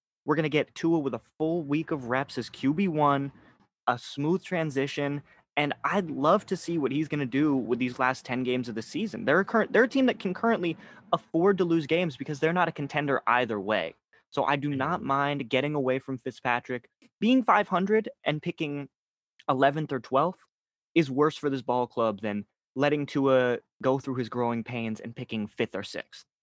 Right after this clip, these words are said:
Speaker 1: So I really, really like the direction that Miami's going in, and I'm super excited to see Tua in his debut.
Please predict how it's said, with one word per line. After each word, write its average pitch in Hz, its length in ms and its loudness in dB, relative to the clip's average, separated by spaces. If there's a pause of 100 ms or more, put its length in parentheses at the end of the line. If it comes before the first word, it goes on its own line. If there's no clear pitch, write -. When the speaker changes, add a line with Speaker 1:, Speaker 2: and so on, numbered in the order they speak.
(240)
Speaker 1:
So 156 140 0
I 160 160 2
really, 170 360 4
really 156 220 4
like 131 180 2
the 139 80 0
direction 120 400 -2
that 113 60 -2
Miami's 107 400 -4
going 113 300 -4
in, 107 100 -4
and 107 100 -8
I'm 104 100 -6
super 135 720 -2
excited 113 380 -2
to 107 80 -4
see 110 140 -8
Tua 101 320 -4
in 104 180 -4
his 98 160 -12
debut. 92 540 -6